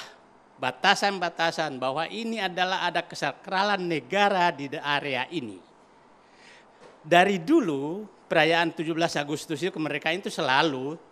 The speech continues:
hikmat dan gembira. Mulai dari istana sampai R T,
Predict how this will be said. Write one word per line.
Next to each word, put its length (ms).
hikmat 580
dan 220
gembira. 420
Mulai 440
dari 240
istana 400
sampai 440
R 200
T, 120